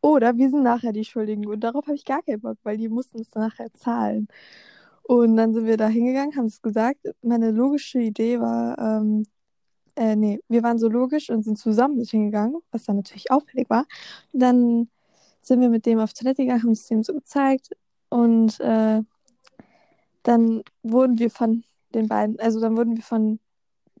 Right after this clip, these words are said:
den Englischlehrern von denen halt befragt, so, was passiert ist und so. Und dann haben wir das halt so geschildert und wie die aussahen und so. Dann wurden die halt, wie heißt das, dann wurden die halt,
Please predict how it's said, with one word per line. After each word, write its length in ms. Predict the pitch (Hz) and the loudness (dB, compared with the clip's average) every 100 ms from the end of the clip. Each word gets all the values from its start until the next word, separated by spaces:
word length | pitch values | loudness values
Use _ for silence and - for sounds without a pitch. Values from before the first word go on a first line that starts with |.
| - | 0
den 180 | 226 220 | 0 2
Englischlehrern 1080 | 233 240 233 226 - - 226 226 220 220 | 0 0 -2 -4 -8 -4 -2 -2 -2 -4
von 260 | 220 233 220 | -4 -2 0
denen 220 | 220 214 | 0 0
halt 180 | 214 - | -2 -4
befragt, 540 | 208 - 208 226 - | -14 -2 0 2 -2
so, 260 | - 277 277 | 0 0 0
was 140 | 240 | -4
passiert 340 | - 226 247 285 | -8 -6 -6 -6
ist 100 | 285 | -6
und 100 | 277 | 0
so. 120 | 285 | 2
Und 100 | 254 | 2
dann 80 | 233 | 2
haben 80 | 220 | 0
wir 40 | |
das 140 | 220 | -4
halt 120 | 214 - | -10 -12
so 80 | |
geschildert 560 | 214 - 269 262 247 220 | -14 -4 0 2 2 0
und 140 | 208 208 | 2 0
wie 60 | |
die 120 | 208 208 | 2 2
aussahen 320 | 240 240 240 | 2 0 -2
und 80 | 233 | 2
so. 120 | 240 - - - - | 0 -2 -16 -12 0
Dann 120 | 226 | 2
wurden 200 | 247 247 | 4 2
die 100 | 233 | 2
halt, 260 | 226 214 _ _ _ _ _ _ _ _ _ _ _ _ _ | 0 0 _ _ _ _ _ _ _ _ _ _ _ _ _
wie 100 | 254 | -2
heißt 120 | 262 | 0
das, 260 | 302 269 - _ | -2 -4 -12 _
dann 440 | 247 247 240 233 - _ _ _ _ - 233 | -4 -4 -4 -8 -14 _ _ _ _ -8 0
wurden 240 | 269 269 | 2 4
die 120 | 254 | 2
halt, 240 | 247 233 | 0 0